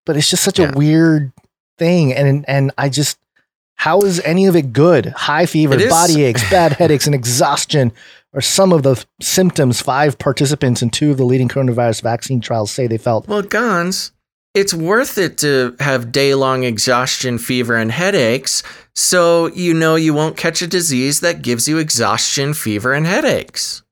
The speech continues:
Speaker 1: Oh, okay. And you can,
Speaker 2: Duh.
Speaker 1: you can say in your app that you're free,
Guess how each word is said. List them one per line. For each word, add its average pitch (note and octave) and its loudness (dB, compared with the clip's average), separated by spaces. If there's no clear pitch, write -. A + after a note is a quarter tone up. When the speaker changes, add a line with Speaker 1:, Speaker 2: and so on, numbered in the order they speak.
Speaker 1:
Oh, A2 0
okay. A2 -4
And B2 0
you A#2+ -2
can, B2+ 0
Speaker 2:
Duh. - 0
Speaker 1:
you C3 0
can A#2+ -2
say C3+ 2
in C3 2
your A#2+ 2
app A2+ -2
that A#2 -2
you're A#2 0
free, C3 -4